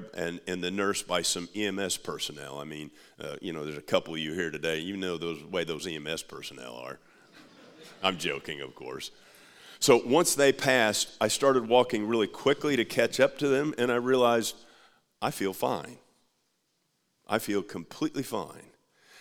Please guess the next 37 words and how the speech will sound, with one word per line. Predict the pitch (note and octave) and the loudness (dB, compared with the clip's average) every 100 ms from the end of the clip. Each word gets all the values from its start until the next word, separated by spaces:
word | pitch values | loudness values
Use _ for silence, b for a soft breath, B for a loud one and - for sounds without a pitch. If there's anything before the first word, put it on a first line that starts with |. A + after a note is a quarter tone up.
| B B _ | B B _
But | B2 B2 - - - _ _ - | 8 8 6 -8 -20 _ _ -2
I | |
went | G2 B2 D#3+ | 2 4 6
ahead | C#3 C3+ | 8 6
and | |
changed | B2+ B2 B2+ B2+ | 6 4 4 2
into | B2 C3 | 2 0
the | B2 | 2
hospital | G2+ F#2 - E2+ | 2 0 -2 -8
robe, | D#2 D#2+ E2 E2 | -4 -4 -4 -2
got | E2+ G#2+ B2 | 0 2 2
my | A2+ | -2
blood | F#2 F2 D#2+ | 0 0 0
drawn, | D2+ D#2 D2+ E2 | -4 -6 -4 -6
and | E2 | -4
waited | D#2 E2+ E2 | -2 -2 -4
for | E2+ | -10
the | D#2+ E2 F2+ | -8 -4 0
E | |
R | G2 F#2 | 0 0
doc. | D2 C2 C#2 | -4 -10 -10
And | F#2+ | -4
after | G2 - | -4 -4
about | F2 F2 - | -2 -2 -2
thirty | F#2+ E2+ | -4 -4
minutes, | F2+ F2+ E2 | -4 -6 -4
I | F2 | -2
said, | E2+ F2+ D#2+ | -2 -2 -2
"Tara, | G#2 F#2+ | 0 0
I'm | F2+ F2+ | -2 -4
changing | G2 F2 D2+ D2+ | -6 -6 -10 -14
clothes. | - G2+ F2+ E2 | -4 -2 0 -2
I | F#2 | -4
don't | F#2 | -4
know | E2+ | -4
what | D#2 | -4
happened, | F2 G2+ - D#2 | 0 0 -2 -10